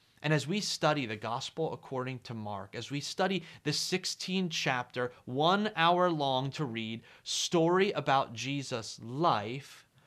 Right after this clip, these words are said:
for many of us, our problem is we've seen this before. We've heard this story before.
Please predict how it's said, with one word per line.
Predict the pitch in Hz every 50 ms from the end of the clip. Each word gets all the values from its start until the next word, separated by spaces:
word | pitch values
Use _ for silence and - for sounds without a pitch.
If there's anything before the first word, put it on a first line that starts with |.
| _ _ _ _ _ _
for | - 170 165
many | 156 151 151 151 156 156 175 226 254 233
of | 175 117
us, | 117 113 123 -
our | - 147 151
problem | 151 - - 165 165 180 185 185 143 123
is | 113 107 107 123 135 - -
we've | 127 135 135 -
seen | - - - 143 165 190 196 190
this | 175 160
before. | - - 117 - - 107 95 80 69 69 - - _ _ _ _ _ _ _ _ _ -
We've | 135 139 113
heard | 95 - 139 143 160 170 170 160
this | 160 170 160
story | 160 - - - - - 156 147 151 143 123 107 98 95 _ _ _ _ _ _ _ -
before. | 110 104 98 - 104 95 82 - - -